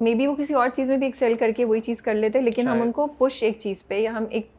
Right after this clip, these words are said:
Speaker 1: طریقے پہ کنڈیشن کر
Speaker 2: شاید،
Speaker 1: رہے ہیں۔
Speaker 2: بالکل۔
Speaker 1: تو یہ بات تو آپ کی، آ، completely، آ،
Speaker 2: ہوں۔
Speaker 1: I agree with۔ اچھا، اللہ سے کیا ریلیشن شپ ہے آپ کی؟
Speaker 2: میری اللہ کے ساتھ ریلیشن شپ،
Speaker 1: ہوں۔
Speaker 2: آ، اب زیادہ بات نہیں کروں گا اس کے بارے میں، but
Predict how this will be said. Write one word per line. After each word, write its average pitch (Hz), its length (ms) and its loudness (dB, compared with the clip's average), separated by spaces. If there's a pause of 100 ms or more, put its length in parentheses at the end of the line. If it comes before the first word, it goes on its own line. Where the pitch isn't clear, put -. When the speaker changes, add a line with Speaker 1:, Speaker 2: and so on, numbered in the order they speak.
(100)
Speaker 1:
طریقے 214 320 -4
پہ 220 120 -2
کنڈیشن 175 380 -12
کر 180 60 -14
Speaker 2:
شاید، 127 200 -8
Speaker 1:
رہے - 60 -12
ہیں۔ - 300 -20
Speaker 2:
بالکل۔ 131 180 -12
Speaker 1:
تو 214 80 0
یہ 220 200 0
بات 202 280 -4
تو 202 80 -4
آپ 180 220 -8
کی، 185 280 -8
آ، - 120 -6
completely، 208 760 -6 (220)
آ، - 140 -14
Speaker 2:
ہوں۔ 147 140 -8
Speaker 1:
I 190 80 -4
agree 185 320 -8
with۔ 180 280 -10
اچھا، 214 260 -6
اللہ 233 260 -2
سے 247 80 -2
کیا 233 140 -4
ریلیشن 208 320 -4
شپ 208 220 -14
ہے - 60 -12
آپ - 220 -16
کی؟ 233 100 -16 (840)
Speaker 2:
میری 135 440 -10
اللہ 135 160 -10
کے 139 100 -10
ساتھ 143 240 -14
ریلیشن 156 380 -10
شپ، 147 300 -16 (800)
Speaker 1:
ہوں۔ 202 60 -10
Speaker 2:
آ، 160 200 -6 (640)
اب 202 80 -18 (320)
زیادہ 151 400 -8
بات 139 340 -8
نہیں 170 120 -6
کروں 156 260 -8
گا 170 60 -10
اس 165 100 -14
کے 160 120 -12
بارے 143 220 -8
میں، 160 180 -10
but 139 220 -8